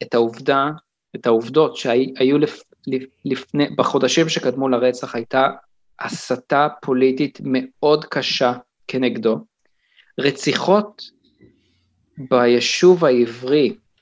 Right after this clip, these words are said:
באותן שנים היו כלי שימושי שבאו לידי ביטוי ב-, לצורך הצדקה של רציונלים, של רציונל לאומי.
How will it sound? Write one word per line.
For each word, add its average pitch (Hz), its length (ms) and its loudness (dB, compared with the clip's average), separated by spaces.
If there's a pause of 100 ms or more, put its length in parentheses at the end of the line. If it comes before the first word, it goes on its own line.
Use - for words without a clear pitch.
(480)
באותן 139 680 0
שנים 127 760 -2 (240)
היו 139 680 2 (840)
כלי 156 420 4
שימושי 147 920 0 (540)
שבאו 139 680 2
לידי 147 300 4
ביטוי 131 480 2
ב-, 107 680 2 (320)
לצורך 131 500 0
הצדקה 127 460 0
של 123 260 0
רציונלים, 127 680 2 (220)
של - 200 -2
רציונל 127 340 0
לאומי. 117 400 2